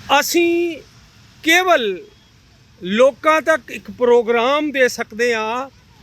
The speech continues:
ਕਿ ਆਪਣੀ ਧਰਤੀ ਦੇ ਜਾਏ ਲੋਕ ਕਿਸ ਤਰ੍ਹਾਂ ਦਾ ਜੀਵਨ ਜੀ ਰਹੇ ਨੇ।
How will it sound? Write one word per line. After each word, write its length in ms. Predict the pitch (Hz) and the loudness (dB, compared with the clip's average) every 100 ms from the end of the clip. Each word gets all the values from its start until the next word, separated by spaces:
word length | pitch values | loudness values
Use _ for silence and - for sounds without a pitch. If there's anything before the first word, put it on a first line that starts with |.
| - - - | -20 -18 0
ਕਿ 140 | 269 285 285 285 277 - _ _ _ _ - | 6 6 6 2 -4 -12 _ _ _ _ -4
ਆਪਣੀ 460 | 247 277 - 311 311 | -2 -2 -6 -6 -4
ਧਰਤੀ 600 | - 294 240 - 269 277 | 0 2 0 -2 -2 2
ਦੇ 180 | 277 247 | 2 4
ਜਾਏ 380 | 226 233 254 247 | 2 2 2 2
ਲੋਕ 400 | 226 254 285 247 - _ - _ _ - - - - | 2 4 2 -2 -18 _ -20 _ _ -20 -20 -20 -8
ਕਿਸ 200 | 349 370 | -2 0
ਤਰ੍ਹਾਂ 400 | - 339 302 302 | 2 2 2 2
ਦਾ 180 | 302 294 | 0 0
ਜੀਵਨ 440 | 214 190 247 254 226 | 0 -2 0 0 0
ਜੀ 220 | 214 196 | -2 -2
ਰਹੇ 160 | 185 | -2
ਨੇ। 240 | 170 135 | -4 -6